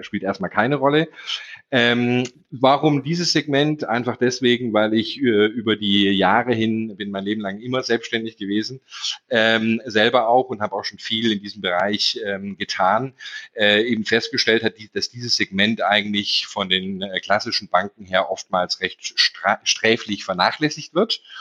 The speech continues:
Und, ähm, da war quasi unser Ansatz hinzugehen und zu sagen, okay, äh, wir wollen jetzt wirklich mal ein Konto machen und nicht schon wieder irgendwie ein Privatkonto, was dann den Sticker selbstständig kriegt, sondern uns mal wirklich überlegen, was sind denn eigentlich so die alltäglichen Probleme, die Selbstständigen haben.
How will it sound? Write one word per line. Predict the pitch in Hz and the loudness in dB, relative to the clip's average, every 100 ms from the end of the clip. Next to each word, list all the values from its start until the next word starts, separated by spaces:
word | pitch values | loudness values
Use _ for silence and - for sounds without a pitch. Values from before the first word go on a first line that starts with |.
| - - - _ - | -16 -16 -18 _ 4
Und, | 123 123 127 123 - - | 6 6 4 2 0 0
ähm, | 120 113 113 117 110 | 4 4 2 -2 2
da | 101 107 | 2 4
war | 110 | 4
quasi | 107 104 104 | 4 0 0
unser | 101 92 | -6 -4
Ansatz | 101 107 104 | -2 -2 -4
hinzugehen | - 120 117 104 101 | -4 -6 -6 -6 -6
und | 104 | -6
zu | 104 | -4
sagen, | 95 95 101 | 2 2 0
okay, | 95 - 110 113 117 117 | -8 -4 2 4 6 4
äh, | 107 101 | 0 -2
wir | 101 95 | -2 2
wollen | 101 | 0
jetzt | 104 95 | 0 -6
wirklich | 104 107 101 | -8 -10 -6
mal | 95 | -2
ein | 92 92 | -2 -2
Konto | - 104 104 | -6 -6 -2
machen | 98 - 98 | -2 -2 -12
und | - | -6
nicht | 117 - - - | -4 -4 -6 -6
schon | 110 | -6
wieder | 98 104 | -2 -2
irgendwie | 104 107 101 | -2 -6 -6
ein | 98 | -8
Privatkonto, | - 90 87 110 - - 120 127 127 120 113 - - | -8 0 2 2 -2 -2 -2 2 2 2 2 -6 -6
was | - 104 | -2 0
dann | - 104 | 0 0
den | 101 | 0
Sticker | 101 - 123 120 98 95 | -2 0 0 2 2 2
selbstständig | - 135 - 147 147 151 | 0 0 0 0 0 -4
kriegt, | - 143 - - - - - | -2 -4 -4 -14 -12 -14 -4
sondern | 110 104 | -4 -4
uns | 101 | -4
mal | 107 101 | -2 2
wirklich | 131 120 127 - | 2 2 -4 -6
überlegen, | 110 98 107 110 98 | -6 0 0 0 -2
was | 98 - | -2 -2
sind | 113 | -4
denn | 123 | -2
eigentlich | 95 101 104 - | -2 -2 -6 -6
so | - 101 | -8 -6
die | 95 95 98 | -2 0 2
alltäglichen | 82 107 - 104 - - 101 | 2 0 2 -2 -4 -16 -18
Probleme, | - 87 110 156 170 | -16 0 2 4 0
die | 147 | -2
Selbstständigen | 120 117 - - 127 123 113 | 0 0 0 -6 -8 -10 0
haben. | 107 113 123 131 | 2 2 0 -12